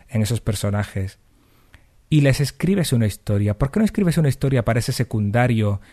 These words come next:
que te cayó tan simpático o al que le cogiste tanto cariño y que, sin embargo, la película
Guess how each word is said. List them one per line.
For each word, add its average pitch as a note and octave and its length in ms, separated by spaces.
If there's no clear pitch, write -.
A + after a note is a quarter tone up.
que A#2 120
te A2+ 120
cayó A2+ 220
tan C3 140
simpático A2+ 600
o G#2+ 60
al G#2+ 80
que A#2 80
le G#2+ 80
cogiste A2+ 340
tanto A2+ 340
cariño G#2+ 540
y B2+ 120
que, C3+ 100
sin A#2 160
embargo, A#2+ 360
la A2 140
película A2+ 500